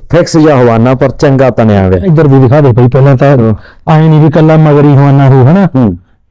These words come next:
Speaker 2: ਵੀ
Speaker 1: ਸਹੀ।
Speaker 2: ਮੂਹਰੇ ਵੀ ਕਰਮ ਵਾਲੀ ਨੂੰ ਸਾਰਾ ਕੁਛ ਹੀ।
Speaker 1: ਅਗਾੜੀ ਨੋਟ ਕਰੋ, ਚਾਰੇ ਥਣ ਬਿਲਕੁਲ ਇੱਕੋ ਜਿਹੇ, ਹਾਈਟ ਲੈਂਥ ਫੁੱਲ ਹੈ। ਉੱਤੋਂ ਢਾਂਚੇ ਦੀ ਖੁੱਲੀ ਡੁੱਲੀ ਹੈ, ਬਸ ਇਹ ਆ ਵੀ ਇਹ ਤਾਜ਼ੀ ਸੂਈ ਵੀ ਵੈੜ ਹੈ। ਇੱਕ ਵਾਰ ਪਸ਼ੂ ਥੋੜਾ ਜਿਹਾ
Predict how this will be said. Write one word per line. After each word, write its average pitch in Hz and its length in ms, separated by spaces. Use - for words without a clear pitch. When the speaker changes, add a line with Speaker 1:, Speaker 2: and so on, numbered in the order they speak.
Speaker 2:
ਵੀ 170 120
Speaker 1:
ਸਹੀ। 170 120
Speaker 2:
ਮੂਹਰੇ 185 320
ਵੀ 190 80
ਕਰਮ 175 240
ਵਾਲੀ 170 180
ਨੂੰ 170 160
ਸਾਰਾ 175 240
ਕੁਛ 160 200
ਹੀ। 151 100
Speaker 1:
ਅਗਾੜੀ 117 300
ਨੋਟ 107 300
ਕਰੋ, 90 280
ਚਾਰੇ 143 320
ਥਣ 131 180
ਬਿਲਕੁਲ 123 480
ਇੱਕੋ 131 240
ਜਿਹੇ, 127 240
ਹਾਈਟ 165 260
ਲੈਂਥ 185 260
ਫੁੱਲ 120 340
ਹੈ। 110 160
ਉੱਤੋਂ 180 240
ਢਾਂਚੇ 160 400
ਦੀ 170 100
ਖੁੱਲੀ 160 280
ਡੁੱਲੀ 185 340
ਹੈ, 185 60
ਬਸ 175 60
ਇਹ 170 320
ਆ 170 40
ਵੀ 165 120
ਇਹ 175 80
ਤਾਜ਼ੀ 151 400
ਸੂਈ 131 280
ਵੀ 127 160
ਵੈੜ 123 280
ਹੈ। 120 140
ਇੱਕ 135 140
ਵਾਰ 139 240
ਪਸ਼ੂ 131 460
ਥੋੜਾ 151 280
ਜਿਹਾ 135 300